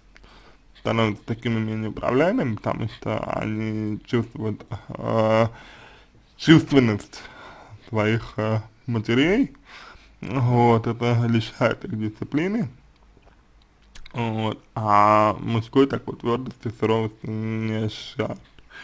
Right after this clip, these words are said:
Поэтому это вопрос к вам, как он общается с отцом, есть ли у него отец, есть ли у вас личная жизнь, да, и, соответственно, насколько вы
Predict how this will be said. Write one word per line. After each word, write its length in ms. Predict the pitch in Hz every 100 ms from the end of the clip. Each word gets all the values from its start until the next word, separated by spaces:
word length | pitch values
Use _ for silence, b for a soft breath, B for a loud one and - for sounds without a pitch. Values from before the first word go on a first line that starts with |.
| B B B B
Поэтому 280 | 156 110 113
это 100 | 107
вопрос 360 | 113 110 117 117
к 80 | -
вам, 280 | 123 170 139
как 220 | 117 110
он 120 | 110
общается 580 | 110 107 - 117 110 113
с 120 | 107
отцом, 420 | 110 107 - 147 123
есть 280 | 117 117
ли 60 | 113
у 40 |
него 200 | 104 110
отец, 300 | 101 - 147 147
есть 220 | 113 110
ли 60 | 120
у 40 |
вас 180 | 110 104 -
личная 480 | 110 110 - 120 107
жизнь, 380 | 123 160 160 113
да, 280 | 117 127 110
и, 140 | 113
соответственно, 540 | 113 104 113 - -
насколько 400 | - - 113 113
вы 180 | 110 110